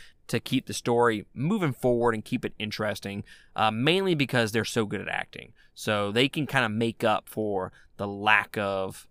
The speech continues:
the lack of character development in there, 'cause they can do a lot with a little, basically. But overall, I do like this movie. Is it gonna be number one? No.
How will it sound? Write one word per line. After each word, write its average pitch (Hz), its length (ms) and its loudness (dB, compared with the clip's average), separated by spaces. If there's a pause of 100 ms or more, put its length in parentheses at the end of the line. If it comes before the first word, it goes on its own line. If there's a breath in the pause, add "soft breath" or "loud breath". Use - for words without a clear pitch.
(100)
the - 80 -10
lack 120 340 0
of 104 680 -2 (180)
character 110 320 0
development 95 520 -6 (100)
in 95 180 -8
there, 71 240 -6 (320 soft breath)
'cause 107 120 -6
they 131 100 4
can 170 100 -2
do 151 120 4
a 127 40 6
lot 117 380 6
with 135 120 -10
a 143 40 -8
little, - 300 -6 (160)
basically. - 460 -10 (920)
But 151 180 6
overall, 185 560 10 (340 loud breath)
I 160 180 4
do 147 320 0
like 120 320 2
this 123 200 -4
movie. 123 320 -4 (320 loud breath)
Is 123 460 0
it 147 120 0
gonna 151 200 2
be 135 400 0
number 120 340 2
one? 113 480 0 (180)
No. 95 680 -2